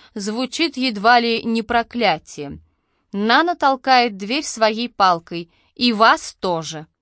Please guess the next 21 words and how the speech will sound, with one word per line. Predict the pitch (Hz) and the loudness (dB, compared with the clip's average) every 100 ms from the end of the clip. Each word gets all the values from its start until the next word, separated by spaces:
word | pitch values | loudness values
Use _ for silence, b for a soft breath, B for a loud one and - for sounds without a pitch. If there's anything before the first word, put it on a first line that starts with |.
| _ _ _ | _ _ _
«Нана». | 202 233 285 214 170 160 _ _ _ _ _ - | -4 2 4 4 -2 -14 _ _ _ _ _ -2
На | 208 220 | 4 4
лбу | 214 269 | 2 -4
у | 294 | 0
неё | 269 262 254 | 0 2 0
выступил | 247 247 - 247 277 | -2 -6 -8 -8 -8
пот. | 262 - 175 - b b b - | -8 -4 -4 -4 b b b -4
Она | 208 220 | 2 2
вытирает | 220 220 226 226 214 | 2 -2 2 4 2
тряпицей | - 220 214 226 - 208 | -2 -6 -4 -8 -4 -4
лицо, | 202 214 - 294 214 b b b | -4 -6 -4 -4 -4 b b b
вешает | - 247 330 - 285 247 | -6 -2 -2 -2 -4 -2
её | 240 247 | -2 0
на | 254 | -2
дверную | 208 226 233 233 226 | -2 -4 -2 0 0
ручку | 240 330 - 254 | -2 -6 -6 -6
и | 240 | -4
устало | 220 - 247 247 233 226 | -6 -2 2 4 4 2
валится | 190 196 196 190 - 208 | 0 0 0 0 -10 -12
в | - | -10
кресло. | 196 175 156 - 165 | -6 -6 -6 -12 -14